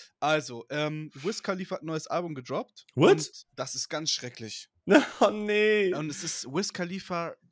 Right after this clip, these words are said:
Speaker 1: macht jetzt, also das ist, hat nix mehr mit Wiz Khalifa zu tun. Äh, das heißt, warte, wie heißt denn das? Wiz Khalifa? Ähm, Sia, Sia, Sia heißt das, genau. Ich seh euch, also wir, wir sehen uns. Und ja, von mir aus sehen wir uns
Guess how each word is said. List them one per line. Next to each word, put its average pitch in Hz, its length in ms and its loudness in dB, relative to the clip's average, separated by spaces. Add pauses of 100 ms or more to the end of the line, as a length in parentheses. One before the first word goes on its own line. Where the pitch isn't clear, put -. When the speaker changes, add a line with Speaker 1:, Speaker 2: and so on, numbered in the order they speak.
(240)
Speaker 1:
macht 147 400 -8
jetzt, - 480 -10 (840)
also 139 200 -6
das 147 240 -8
ist, - 300 -8
hat 160 140 -6
nix 165 260 -6
mehr 160 100 -2
mit 139 140 -6
Wiz 151 160 -6
Khalifa 151 360 -6
zu 135 160 -8
tun. 123 380 -12
Äh, 117 140 -16
das 120 160 -14
heißt, 131 240 -12
warte, 117 160 -16
wie 120 80 -14
heißt 120 200 -14
denn 113 60 -18
das? 117 160 -20
Wiz 127 200 -16
Khalifa? 143 720 -12 (800)
Ähm, 120 460 -6 (580)
Sia, 117 920 -2 (100)
Sia, 139 440 -10 (140)
Sia 202 520 0
heißt 127 240 -10
das, 120 160 -14
genau. 117 420 -12
Ich - 160 -14
seh 156 140 -2
euch, 110 380 -4
also 135 200 -4
wir, 131 280 -6
wir 135 100 -6
sehen 147 200 -4
uns. 117 320 -10 (380)
Und 143 320 0
ja, 147 200 4
von 147 180 -4
mir 151 180 0
aus 131 100 -6
sehen 147 180 -2
wir 131 80 -4
uns 120 380 -8